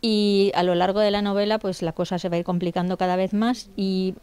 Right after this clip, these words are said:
digamos que el tema central de la novela es la desaparición de menores y lo que puede haberle sucedido a muchos niños que desaparecieron y nunca volvieron a encontrarse. Y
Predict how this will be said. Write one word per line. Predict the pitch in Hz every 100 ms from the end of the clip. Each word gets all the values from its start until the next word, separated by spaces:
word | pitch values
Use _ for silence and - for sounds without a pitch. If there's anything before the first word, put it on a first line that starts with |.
| -
digamos | 196 190 208 226 226
que | 190
el | 185
tema | - 254 262 262
central | - 220 214 214 214
de | 208
la | 202
novela | 196 196 214 220 240 - - - - -
es | 190 196 -
la | 190 180
desaparición | 180 175 170 170 160 - 185
de | 185
menores | 180 185 190 202 - - - - - -
y | 190 180
lo | 175
que | 156 - 165 170
puede | - 208 220 214 185
haberle | 165 170 175
sucedido | - 170 170 160 165 160
a |
muchos | 170 170 185 165
niños | 175 175 180
que | 170
desaparecieron | 156 160 156 147 139 170 170
y | 160
nunca | 156 151 156
volvieron | 151 151 143 135
a |
encontrarse. | 131 127 123 117 - - - - - - - _ _ _ -
Y | 202 202 202